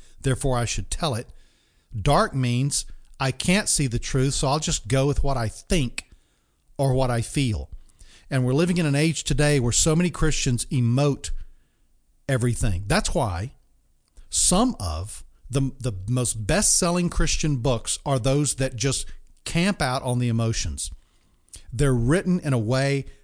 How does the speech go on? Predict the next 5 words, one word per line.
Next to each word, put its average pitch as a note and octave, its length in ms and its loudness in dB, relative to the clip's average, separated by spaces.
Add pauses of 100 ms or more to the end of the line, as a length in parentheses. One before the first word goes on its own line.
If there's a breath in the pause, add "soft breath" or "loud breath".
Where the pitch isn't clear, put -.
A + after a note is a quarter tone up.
(180 soft breath)
to, A#2+ 340 0 (200)
to A2 260 0 (100)
captivate D3+ 640 0
your C3 140 0
emotions, B2 680 0